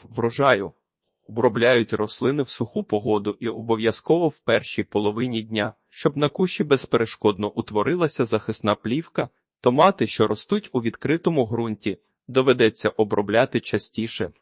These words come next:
практично після кожного дощу. Так як випадають опади, легко змивають препарат.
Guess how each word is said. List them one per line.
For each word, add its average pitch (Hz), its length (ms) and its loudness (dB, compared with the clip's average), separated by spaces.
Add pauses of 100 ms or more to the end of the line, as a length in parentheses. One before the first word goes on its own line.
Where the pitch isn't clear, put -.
практично 170 640 0
після 113 340 0
кожного 175 520 2
дощу. 113 440 -6 (240)
Так 196 240 2
як 131 200 2
випадають 123 640 0
опади, 101 360 0
легко 131 420 -2
змивають 110 560 0
препарат. 104 640 -2